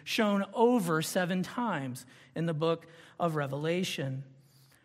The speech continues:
But just as the depiction of history does become more full and robust as we press on through those cycles, as we're doing now, so does the revealing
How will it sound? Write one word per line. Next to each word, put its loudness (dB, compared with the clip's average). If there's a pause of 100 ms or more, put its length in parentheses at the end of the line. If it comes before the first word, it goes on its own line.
(420)
But 4
just 8
as 4
the 8
depiction 4
of 4
history 2
does 4
become 6
more 6
full 6
and 4
robust 6
as 4
we 2
press 2
on 4 (280)
through 6
those 6
cycles, 2
as 2
we're 0
doing 2
now, 2 (480)
so 0
does 8
the 6
revealing 4